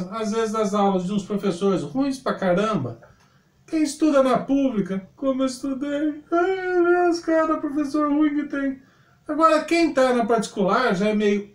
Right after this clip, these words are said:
autodidata, até que vai acompanhar fácil de boa,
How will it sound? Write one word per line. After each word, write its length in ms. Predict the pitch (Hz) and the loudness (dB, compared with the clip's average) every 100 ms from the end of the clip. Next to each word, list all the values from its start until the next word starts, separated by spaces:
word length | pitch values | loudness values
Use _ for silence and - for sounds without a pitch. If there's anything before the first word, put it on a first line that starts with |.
| _ | _
autodidata, 1120 | 220 269 277 240 170 135 190 277 262 - 107 - - - - - _ _ _ _ _ | 0 2 0 -2 -2 0 0 0 -2 -6 -14 -14 -20 -20 -20 -20 _ _ _ _ _
até 260 | 233 - 269 | -12 -2 -4
que 180 | 269 302 | -2 -6
vai 320 | 277 294 311 | -4 -4 -4
acompanhar 600 | 311 311 302 302 294 302 | -6 -6 -4 -2 -2 -4
fácil 380 | - 294 277 302 | -4 -4 -2 -2
de 100 | 294 | -4
boa, 640 | 277 240 240 226 123 - | 2 4 6 4 2 -2